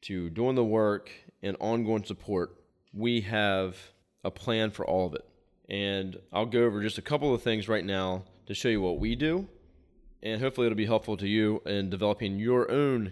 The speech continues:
communication plan. So I'll start by saying our communications plan, again, starts from when you're a prospect to when you become a client.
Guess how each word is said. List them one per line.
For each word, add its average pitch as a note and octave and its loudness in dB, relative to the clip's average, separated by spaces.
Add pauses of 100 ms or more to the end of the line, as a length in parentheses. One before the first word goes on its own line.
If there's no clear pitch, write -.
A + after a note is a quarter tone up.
communication F2+ -6
plan. D2+ -10 (760)
So C3+ 0
I'll B2 4
start F#3 4
by C3 6
saying G#2+ 0 (520)
our D3+ 2
communications C#3 0
plan, G2+ -4 (520)
again, A2+ 0
starts B2 0
from G2 -4 (260)
when A2+ -4
you're A2 2
a F#2 -2
prospect - -2 (1040)
to A2+ -2
when A#2 -2
you A2+ 0
become G#2 -6
a G2 -6
client. B2 -2